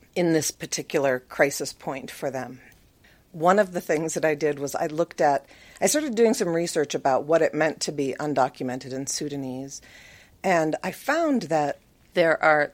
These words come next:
there's a lot written about, like, the lost boys of Sudan, but not writ-, a lot written about the lost <laughs> girls of Sudan. And so I had to do a lot of deep digging about, well, what that meant. And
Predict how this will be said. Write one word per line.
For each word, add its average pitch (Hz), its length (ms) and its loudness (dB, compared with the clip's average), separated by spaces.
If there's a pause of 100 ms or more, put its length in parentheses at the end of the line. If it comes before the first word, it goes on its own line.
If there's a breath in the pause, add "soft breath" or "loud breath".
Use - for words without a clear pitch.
(120)
there's 170 180 0
a 175 80 2
lot 185 400 -2
written 196 300 -2
about, 147 400 0
like, 139 140 -8
the 135 120 -2
lost 135 420 -4
boys 208 280 -2
of 208 100 -6
Sudan, 220 540 -4
but - 160 -12
not 240 320 -8
writ-, 196 320 -12
a 170 100 -2
lot 160 260 0
written 160 220 -4
about 139 300 -4
the 139 100 -6
lost 127 420 -6
<laughs> - 0 -
girls 160 600 -2
of 147 120 -6
Sudan. 131 640 -4 (420 loud breath)
And 214 120 -2
so 254 100 6
I 233 80 6
had 277 160 -2
to 330 100 -6
do 277 160 -4
a 240 40 -2
lot 202 180 -2
of 165 140 -8
deep 175 260 -8
digging 165 400 -2
about, 143 460 -4 (420 loud breath)
well, 202 160 0
what 196 240 2
that 180 220 0
meant. 185 500 -6 (160)
And 156 380 -4